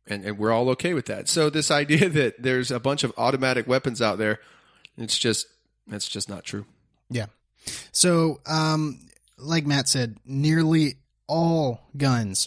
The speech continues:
Speaker 2: are semi-automatic. So when you hear these talking heads on the news say that they're not going for your guns, they just wanna get semi-automatics,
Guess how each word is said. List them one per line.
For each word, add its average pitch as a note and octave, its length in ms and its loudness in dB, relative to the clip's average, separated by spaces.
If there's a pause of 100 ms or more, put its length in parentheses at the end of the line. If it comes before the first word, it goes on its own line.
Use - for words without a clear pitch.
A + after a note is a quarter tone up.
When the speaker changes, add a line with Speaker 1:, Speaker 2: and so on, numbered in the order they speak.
Speaker 2:
are B2+ 100 -4
semi-automatic. A2 920 0
So D3+ 120 2
when D#3+ 200 4
you F#3+ 100 4
hear F#3 300 2
these F3+ 200 0
talking D#3 460 -2
heads D3 320 2
on C#3 220 2
the C3 80 4
news D3 440 2 (280)
say E3 340 4
that D3 240 2 (320)
they're D#3 240 2
not F#3+ 220 2
going F3 300 2
for E3 120 -2
your D3+ 160 2
guns, C#3 380 0
they C#3+ 140 2
just E3 200 0
wanna E3+ 220 2
get D3 200 0
semi-automatics, C3 1200 2